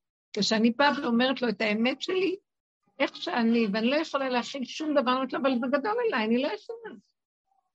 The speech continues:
אל תשלח לי רוגז בעולמי, כי בשנייה אני אשאב אליו, ואני לא יכולה." כשאני אומרת לו את האמת,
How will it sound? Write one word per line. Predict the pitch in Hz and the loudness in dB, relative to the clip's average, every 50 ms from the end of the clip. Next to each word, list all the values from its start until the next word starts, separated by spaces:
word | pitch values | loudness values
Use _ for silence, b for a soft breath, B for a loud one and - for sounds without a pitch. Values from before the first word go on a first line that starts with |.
| _ _ _ _ - | _ _ _ _ -4
אל | 302 320 | -2 -2
תשלח | - - - - 427 381 - - 392 | -2 -4 -6 -6 -4 -6 -6 -6 -4
לי | 415 269 | -4 -4
רוגז | 233 233 254 294 294 247 269 254 202 202 | -4 -4 -4 -4 -4 -4 -6 -6 -6 -6
בעולמי, | 190 220 214 208 208 202 208 220 214 202 - | -4 -4 -2 0 0 0 0 0 -2 -2 -4
כי | 220 | -4
בשנייה | 202 226 - - 302 277 294 330 | -2 -2 -2 0 0 0 0 2
אני | 330 403 403 | 2 0 0
אשאב | 269 - - - 302 277 277 277 277 | 0 -2 -2 -2 0 0 0 0 0
אליו, | 339 254 226 208 190 190 | 0 0 0 0 0 0
ואני | 226 220 240 254 | 0 0 0 0
לא | 254 | 0
יכולה." | 277 294 285 - - - - - - - - 190 - _ _ _ _ _ _ _ _ _ _ _ _ _ _ _ _ | 0 -2 -4 -6 -8 -8 -6 -6 -8 -8 -10 -14 -18 _ _ _ _ _ _ _ _ _ _ _ _ _ _ _ _
כשאני | _ - - 233 226 240 277 302 | _ -2 2 2 4 4 2 2
אומרת | 330 392 392 339 294 - | 0 0 -2 -4 -4 -4
לו | 320 277 269 | -2 -2 -2
את | 254 - 269 | 0 0 0
האמת, | 254 254 254 269 285 294 311 | 0 0 0 0 0 -2 -2